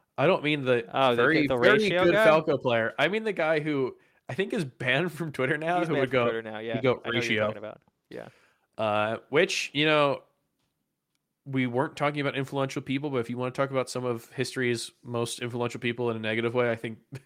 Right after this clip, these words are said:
Speaker 1: <laughs> Albert <laughs> from Twitter deserves a mention.
Speaker 2: <laughs> Yeah, up there with Pol Pot. <laughs>
Speaker 1: Well, I didn't say it, but, but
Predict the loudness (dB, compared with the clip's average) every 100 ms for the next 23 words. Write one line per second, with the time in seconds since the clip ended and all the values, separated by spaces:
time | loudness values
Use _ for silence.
0 | -18 _ _ _ -20 -12 -12 -2 2 6
1 | 4 4 0 -2 0 0 2 2 2 -2
2 | -10 -20 -20 _ _ 0 2 4 2 2
3 | 0 -2 -4 -8 -12 -10 -10 -6 0 2
4 | 2 2 0 -2 _ -12 -10 -10 -10 -10
5 | _ -12 -4 -2 -2 -4 -4 -4 -2 -4
6 | -6 -12 _ -2 2 4 4 2 0 -4
7 | -4 -4 -4 -2 4 4 4 0 0 0